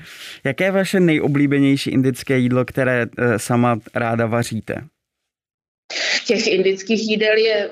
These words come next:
Speaker 2: hodně, ale ten základ je vždy s-, podobný, tedy pokud se držíme severoindické kuchyně, tak, eh, je to,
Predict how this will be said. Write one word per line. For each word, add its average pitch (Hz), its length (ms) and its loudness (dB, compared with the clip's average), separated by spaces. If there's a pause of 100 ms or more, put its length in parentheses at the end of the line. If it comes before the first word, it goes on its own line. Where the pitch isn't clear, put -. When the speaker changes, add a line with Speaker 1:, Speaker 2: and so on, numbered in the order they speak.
(160)
Speaker 2:
hodně, 196 340 0
ale 208 220 0
ten 226 220 2
základ 233 560 0
je 240 140 4
vždy 226 340 4
s-, - 380 -8 (100)
podobný, 202 500 0
tedy 196 220 -2
pokud 196 360 -4
se 196 120 -2
držíme 185 440 -4
severoindické 185 920 0
kuchyně, 180 580 0 (400)
tak, 170 440 -4
eh, 185 220 2 (1000)
je 185 220 2 (180)
to, 175 300 0